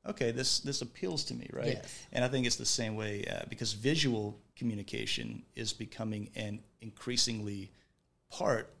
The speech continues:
Speaker 1: of the overall communication phenomenon. I mean, you know, if you see just a tiny fraction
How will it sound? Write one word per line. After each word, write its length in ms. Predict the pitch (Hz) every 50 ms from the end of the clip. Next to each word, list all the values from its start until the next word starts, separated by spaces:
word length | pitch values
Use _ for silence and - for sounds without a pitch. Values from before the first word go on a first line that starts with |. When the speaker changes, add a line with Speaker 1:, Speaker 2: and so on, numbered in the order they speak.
| - _ -
Speaker 1:
of 160 | 113 107 107
the 180 | 110 107 104 - -
overall 520 | 127 135 139 127 127 120 117 113 113 107 107
communication 840 | - - 127 131 107 107 - - 113 117 - - - - 57 110 - - - _ _ _ _ _ _
phenomenon. 720 | - - - 107 113 131 135 110 - - - - - - -
I 60 | - 104
mean, 260 | 104 104 104 101 -
you 120 | - 107 101
know, 120 | - - - - _ _ _ _ -
if 180 | 120 113 - -
you 120 | 131 139 135
see 300 | - - - 120 117 113
just 360 | 120 120 110 - - - - -
a 240 | 113 104 101 95 - _ _ _ _ -
tiny 580 | - - - - 139 139 139 135 131 117 101 101
fraction 800 | - - - - - 127 127 135 127 - - - 117 107 104 -